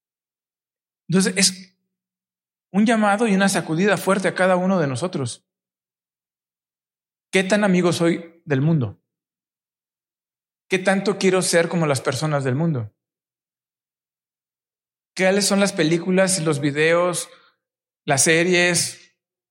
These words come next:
los libros que veo, que leo? ¿De qué estoy llenando mi cabeza? ¿Cuáles son mis anhelos? Si hoy te dieran un cheque por un millón de pesos, ¿qué harías con ese cheque?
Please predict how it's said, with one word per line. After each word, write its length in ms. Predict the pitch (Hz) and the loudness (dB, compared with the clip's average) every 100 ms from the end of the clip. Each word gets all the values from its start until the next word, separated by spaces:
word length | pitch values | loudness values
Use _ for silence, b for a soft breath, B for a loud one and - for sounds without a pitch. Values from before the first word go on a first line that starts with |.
| _ _ - | _ _ -4
los 200 | 151 131 | -2 0
libros 380 | 160 165 175 175 | 0 0 0 -2
que 140 | - | -4
veo, 360 | 135 143 160 175 | 0 2 2 0
que 120 | 139 | -2
leo? 600 | 135 143 175 180 - _ _ _ _ _ _ _ | 0 0 0 -2 -6 _ _ _ _ _ _ _
¿De 160 | 165 160 | -4 0
qué 80 | 196 | 0
estoy 280 | 190 208 | 0 0
llenando 360 | 196 185 180 180 | 0 2 2 2
mi 160 | 165 131 | 0 0
cabeza? 540 | 135 139 135 101 - _ _ _ _ _ _ _ _ _ _ _ _ _ _ _ _ _ _ _ _ _ _ _ _ _ _ _ | 0 0 -2 -6 -12 _ _ _ _ _ _ _ _ _ _ _ _ _ _ _ _ _ _ _ _ _ _ _ _ _ _ _
¿Cuáles 260 | 175 170 170 | -2 0 0
son 160 | 175 | 0
mis 160 | 170 151 | 0 0
anhelos? 580 | 135 147 127 107 - _ _ _ _ _ _ _ _ _ _ _ _ _ _ _ _ _ _ _ _ _ _ _ _ _ _ _ _ - | -2 -2 -4 -6 -12 _ _ _ _ _ _ _ _ _ _ _ _ _ _ _ _ _ _ _ _ _ _ _ _ _ _ _ _ -6
Si 120 | 175 | -2
hoy 80 | 180 | -2
te 140 | 190 | -2
dieran 320 | 180 185 180 | 0 0 0
un 120 | 185 | 0
cheque 280 | 180 180 185 | 0 0 0
por 160 | 160 160 | 0 0
un 80 | 165 | 2
millón 260 | 160 160 | 2 0
de 80 | 156 | 0
pesos, 320 | 127 156 175 | -2 -2 -4
¿qué 120 | - | -2
harías 280 | 165 175 175 | 0 0 0
con 160 | 175 147 | -2 -2
ese 200 | 143 131 | -2 -4
cheque? 400 | - 139 110 101 | -6 -8 -10 -12